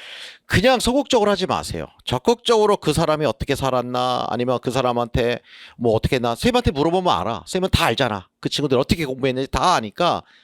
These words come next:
어, 소심하게 가만히 있지만 적극적으로, 어, 이 친구의 단점이 뭐였어요? 어, 저랑 비슷한 게 진짜 있나요? 저가 이런 상태입니다.라고 해서, 어, 길지 않아.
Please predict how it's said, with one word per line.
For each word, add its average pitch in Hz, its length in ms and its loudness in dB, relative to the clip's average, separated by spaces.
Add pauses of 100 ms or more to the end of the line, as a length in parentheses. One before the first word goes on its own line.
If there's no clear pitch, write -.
어, 127 220 0 (240)
소심하게 165 480 -2
가만히 131 320 -4
있지만 120 240 -6
적극적으로, 131 560 -2 (260)
어, 123 100 0
이 117 140 0
친구의 143 280 -2
단점이 127 400 0
뭐였어요? 113 680 -2 (160)
어, 123 260 0
저랑 135 240 0
비슷한 131 320 -4
게 127 140 -2
진짜 - 320 -2
있나요? 120 500 -2 (160)
저가 123 240 0
이런 117 220 0
상태입니다.라고 123 1120 -2
해서, 127 400 -2 (720)
어, 120 160 0
길지 202 420 2
않아. 113 460 -2